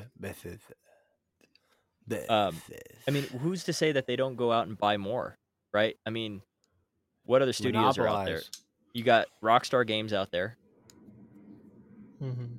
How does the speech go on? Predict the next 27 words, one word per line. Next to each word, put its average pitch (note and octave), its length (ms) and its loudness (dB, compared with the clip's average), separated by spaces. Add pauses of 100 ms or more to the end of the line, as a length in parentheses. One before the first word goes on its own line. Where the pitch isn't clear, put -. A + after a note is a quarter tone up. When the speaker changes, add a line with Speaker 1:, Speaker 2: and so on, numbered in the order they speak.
(120)
Speaker 2:
Th-, - 180 -6
they A2+ 160 4
could G#2+ 160 -2
buy, G#2+ 220 4
they A2 120 0
got A#2+ 160 2
the G#2 60 -2
money G2+ 220 -4
to F2 80 -4
buy, G#2 180 0
they B2 100 0
could - 160 -6
buy G2 160 -2
fucking A#2 300 -4
Sony. E3 400 -8 (840)
Speaker 1:
Nah. A#2 560 -10 (720)
Speaker 2:
They A2+ 100 6
won't, G#2+ 480 0
but G#2 260 0
I'm, G#2+ 320 -4
they, F2 300 -6
they F2 80 -8
could. - 280 -8 (1800)
What A#2 120 2
about, A2+ 320 6
uh, A2 180 4
Ubisoft? B2 600 0